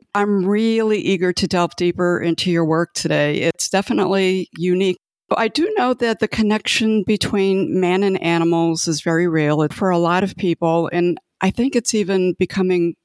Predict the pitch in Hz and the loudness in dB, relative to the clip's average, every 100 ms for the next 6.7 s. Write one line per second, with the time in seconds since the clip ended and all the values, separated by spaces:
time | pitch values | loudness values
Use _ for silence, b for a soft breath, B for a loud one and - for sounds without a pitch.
0 | - 180 180 180 170 170 - - - 165 | -6 -2 0 2 0 -2 -8 -20 -6 -2
1 | 175 214 214 202 180 175 - 175 180 170 | -2 0 0 2 0 0 -2 0 0 0
2 | 180 208 170 180 190 262 359 349 - - | 2 0 0 -2 0 0 -2 -2 -2 0
3 | - 180 - - 180 226 190 170 156 - | -2 0 -2 0 0 0 0 0 0 0
4 | 170 202 160 156 151 - 170 170 175 175 | 0 0 0 0 -4 -2 0 2 0 -2
5 | 175 165 - - 165 196 190 143 - 85 | -2 -4 -4 -4 -2 0 0 0 -2 -2
6 | - 135 139 - - - | -2 -2 -2 -2 -4 -6